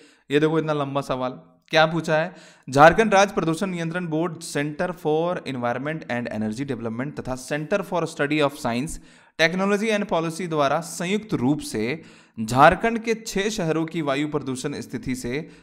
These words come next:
संबंधित जारी रिपोर्ट प्रदूषण उत्सर्जन सूची में झारखंड का कौन सा शहर प्रथम स्थान पर है, यानी कि आपको बताना है कि भैया कौन सा शहर प-, प्रथम स्थान पर है, तो वो है रामगढ़, ठीक है।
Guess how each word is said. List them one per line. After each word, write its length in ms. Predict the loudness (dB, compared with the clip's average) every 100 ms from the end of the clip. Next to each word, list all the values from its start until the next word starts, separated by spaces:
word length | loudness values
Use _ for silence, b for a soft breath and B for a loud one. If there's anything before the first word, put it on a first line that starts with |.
| B
संबंधित 560 | -8 -6 -2 -2 -2 -2
जारी 280 | 0 0 0
रिपोर्ट 420 | -2 0 -2 0
प्रदूषण 380 | -4 -4 -4 -6
उत्सर्जन 480 | -6 -6 -4 -4 -6
सूची 360 | -8 -6 -4
में 320 | -4 -4 -6 -10 B B -12
झारखंड 560 | -2 4 4 4 -2
का 160 | -2 -4 -2
कौन 280 | 0 0 -2
सा 160 | -4 -4
शहर 340 | -2 -2 -2 -8 -4
प्रथम 400 | -4 -2 -6 -6 -10
स्थान 420 | -10 -4 -2 0 -2 -2
पर 140 | -2
है, 200 | 2 0 0 B B B _
यानी 340 | 0 0 0 -6
कि 160 | -6
आपको 300 | -6 -6 -8
बताना 460 | -8 -6 -4 -2 -2
है 380 | -2 -6 -6 -10 B B B _
कि 100 | -4
भैया 360 | -2 -2 -2 -4 -4
कौन 300 | -4 -4 -4
सा 140 | -6
शहर 260 | -6 -6 -6
प-, 160 | -8
प्रथम 500 | -14 -10 -10 -6 -6
स्थान 340 | -6 -4 -4 -4
पर 200 | -4 -2
है, 440 | -4 -6 -14 _ _ _ -8
तो 100 | -4
वो 200 | 0 0
है 420 | -2 -6 -12 -12 -6
रामगढ़, 520 | -4 -2 -4 -4 -6
ठीक 260 | -2 -2
है। 120 | -2